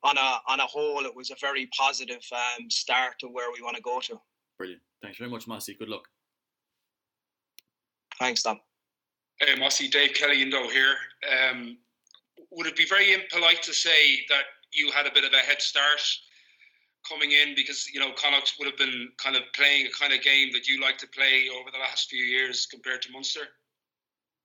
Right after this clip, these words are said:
Speaker 1: Um, maybe.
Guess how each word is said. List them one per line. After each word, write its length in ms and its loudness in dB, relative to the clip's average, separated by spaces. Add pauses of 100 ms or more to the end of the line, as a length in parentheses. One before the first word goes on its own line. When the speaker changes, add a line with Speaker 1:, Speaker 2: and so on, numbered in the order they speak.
(680)
Speaker 1:
Um, 600 0 (1600)
maybe. 480 0